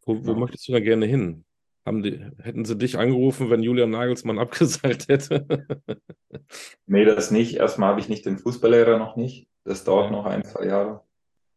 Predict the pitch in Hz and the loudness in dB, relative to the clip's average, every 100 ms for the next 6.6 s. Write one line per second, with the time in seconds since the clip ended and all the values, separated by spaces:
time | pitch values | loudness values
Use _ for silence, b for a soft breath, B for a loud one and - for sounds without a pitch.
0 | _ _ _ _ _ _ - 82 95 98 | _ _ _ _ _ _ -6 -2 2 2
1 | - 101 113 98 - 101 95 90 - 107 | 4 4 4 6 4 4 2 -2 -2 -2
2 | 113 131 120 110 143 143 104 - 113 - | 2 0 2 2 2 0 -2 -2 -2 2
3 | 123 - 107 - 120 113 - 107 104 110 | 2 0 -4 -2 -2 -2 -4 -4 -4 -2
4 | 117 127 123 - 98 95 101 - _ _ | 2 2 -2 0 0 0 -4 -6 _ _
5 | 101 92 107 123 123 117 120 - - - | -10 -4 -2 2 4 4 2 -4 -14 -18
6 | - - - - - - | -18 -14 -12 -14 -14 -18